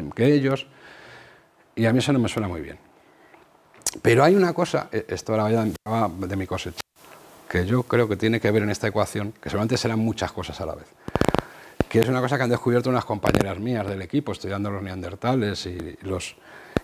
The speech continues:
y los humanos de la cima de los huesos. Los neandertales,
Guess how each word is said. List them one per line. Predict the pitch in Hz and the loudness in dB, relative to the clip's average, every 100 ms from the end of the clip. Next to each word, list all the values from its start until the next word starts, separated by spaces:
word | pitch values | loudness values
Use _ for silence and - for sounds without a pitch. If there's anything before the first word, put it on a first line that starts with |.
| - | -2
y | 98 | 0
los | 95 92 90 92 - - | 0 0 2 4 4 0
humanos | - 101 95 | -6 -4 -2
de | 92 | -4
la | 87 | -4
cima | 107 98 | -6 -8
de | 92 | -8
los | 90 | -4
huesos. | 147 - - - - - - - - - - - _ | -4 -4 -10 -16 -20 -20 -18 -18 -20 -20 -20 -20 _
Los | - 151 143 | 2 6 6
neandertales, | 143 143 143 185 208 202 | 8 6 6 6 6 4